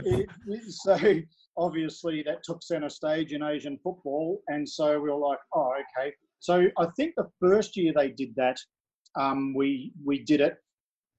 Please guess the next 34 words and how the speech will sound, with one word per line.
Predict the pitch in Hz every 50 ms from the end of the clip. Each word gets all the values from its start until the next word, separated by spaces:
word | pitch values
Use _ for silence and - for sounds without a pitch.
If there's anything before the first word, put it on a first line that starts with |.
| _ _ -
I | 147 135 -
think | 233 269 269
we | 202
might | 175 180 170 156
have | 139 120
missed | 143 - - - -
it, | - -
but | 135 123
the | - 135
second | - - - 202 220 208 185 170 165 156
year | 156 156 156 156 151 143 - - _ _
we | - 143 139 -
thought, | 170 151 - -
"Well, | - 151 147
we're | 151
gonna | 147 202 214 202
need | 180 175 170 170
to | - 165
rearrange | 147 147 147 139 127 131 135 143 147 -
things | - 139 127 120 -
here." | 139 127 127
So | - 151
we | 131 139
thought, | 139 - 151 170
"Well, | 165 165
let's | 185 247 247 -
make | 185 180 175 175
it | - - -
the | - - - _ _ -
first, | 160 160 165 170 165 160 160 - - _ _ _ _ _ _ _ _ _ _ _ - - - 139
um, | 127 127 123 123 120 117 110 107 107 - _ - - _ _ _ _ _ _ _ _ _ _ -
Saturday | - - - 156 147 135 123 120 113 113
of | 113 107 -
May," | 117 110 107 101